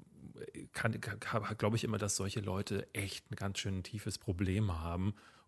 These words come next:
Und, ähm, interessant, dass die dann trotzdem so groß werden damit. Also, dass es mehr als genug Leute gibt, die denen entweder nicht auffällt, dass er auch immer wieder so Sachen sagt, aber ich hab das ja mal über, äh, Dwayne Johnson auch mal gesagt, über The Rock,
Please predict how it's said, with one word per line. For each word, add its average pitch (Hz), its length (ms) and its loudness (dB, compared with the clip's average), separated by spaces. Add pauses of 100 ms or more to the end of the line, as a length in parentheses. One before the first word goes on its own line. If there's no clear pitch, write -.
Und, 92 560 4 (100)
ähm, 92 460 2 (320)
interessant, 123 680 6 (340)
dass 98 200 2
die 120 100 6
dann 113 140 6
trotzdem 113 380 0
so 110 140 2
groß 107 400 2
werden 87 320 2
damit. 90 420 -2
Also, 101 140 0
dass 95 160 2
es - 200 2
mehr 104 220 8
als 120 140 4
genug 107 220 2
Leute 101 320 6
gibt, - 260 0
die 101 160 4
denen 117 320 6 (340)
entweder 135 360 10
nicht 110 220 4
auffällt, 156 600 4
dass 135 140 2
er 131 340 4
auch 113 280 6
immer 127 340 10
wieder 139 280 8
so 117 120 4
Sachen 117 280 4
sagt, 113 240 6
aber 104 60 4
ich - 80 2
hab 131 80 2
das 127 140 2
ja 127 80 8
mal 110 260 6
über, 107 360 6 (640)
äh, 110 100 8
Dwayne 110 400 8
Johnson 117 360 8
auch 90 80 2
mal 98 80 4
gesagt, 98 240 0
über 101 120 2
The 101 80 4
Rock, 101 360 6